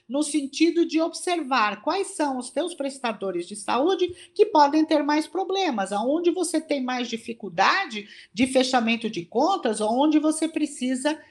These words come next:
de mais negociação. A gestão em saúde, ela já olha uma macrovisão do aspecto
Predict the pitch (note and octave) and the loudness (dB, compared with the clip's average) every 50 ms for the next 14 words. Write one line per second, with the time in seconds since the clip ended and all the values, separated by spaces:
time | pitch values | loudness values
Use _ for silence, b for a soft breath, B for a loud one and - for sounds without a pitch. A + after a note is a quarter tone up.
0 | B B B - D4 F#4 F4+ D4+ B3 A3 A3 A3 A3 A3+ B3 B3 A#3 A#3+ B3+ B3+ | B B B 4 4 6 6 6 4 4 2 0 0 -2 -4 -2 0 0 -2 0
1 | - C#4+ C#4+ D4+ - - - F3+ B2+ - - - _ - A#4 A4+ - F#4+ F#4 F#4 | 0 -2 -2 -2 -2 -6 -6 -6 -6 -6 -10 -8 _ 2 4 6 6 6 6 4
2 | - - G#4+ A#4 G#4+ G#4 F#4+ - - - B3+ A#3 A#3 C#4+ E4 E4+ D#4+ B3 F#3+ G3 | 4 6 6 6 6 4 0 -4 0 2 2 4 6 6 6 6 6 6 4 0
3 | A3 A3+ - A#3 D#4 F4 F4+ F4 F4 D4+ A3+ B3+ B3+ A#3+ A#3 B3+ D4 D#4+ D#4+ C#4+ | -2 -2 2 4 4 6 6 4 4 2 2 0 0 2 4 6 6 6 6 4
4 | B3+ A#3 G3+ G#3 F#3+ - B3+ C#4 D#4+ F4 F4 E4+ D4 B3+ B3+ C4+ D#4 F#4 G#4 A4 | 4 0 -2 -4 -4 -4 -6 -8 -6 -6 -6 -6 -6 -6 -6 -4 -4 -6 -6 -8
5 | A4 - _ _ _ D4 C4 C4 C4 A#3 A3 A3+ A3 G3 D#3 D#3 E3+ A#3+ C#4 D#4+ | -12 -14 _ _ _ -6 -6 -6 -6 -6 -8 -10 -10 -10 -12 -10 -4 -2 0 2
6 | D#4 C4+ A3 F3+ D#3+ D3+ - C#4 E4 F4+ F4+ F4 E4 - - - - - - - | 2 0 -2 -4 -10 -4 0 2 4 4 4 2 2 -2 -8 -10 -12 -14 -6 -4
7 | C#4 C#4+ D#4 D#4+ D#4+ D#4+ - | 0 2 2 2 2 -2 -10